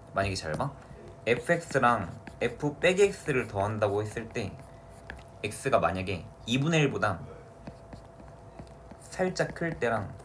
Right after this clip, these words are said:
살짝 작을 때랑 정확히 이분의 일일 때를 본다고 하면은 지금 에프엑스도 이분의 일인 지점에서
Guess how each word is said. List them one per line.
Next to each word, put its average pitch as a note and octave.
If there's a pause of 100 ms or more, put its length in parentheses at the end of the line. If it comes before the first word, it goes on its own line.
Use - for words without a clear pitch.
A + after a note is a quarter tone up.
(840)
살짝 F#3
작을 F3
때랑 A2 (2250)
정확히 C#3+
이분의 C3+
일일 C3+
때를 A#2
본다고 G2
하면은 F#2+ (520)
지금 B2
에프엑스도 B2 (140)
이분의 D3
일인 D#3
지점에서 F#2+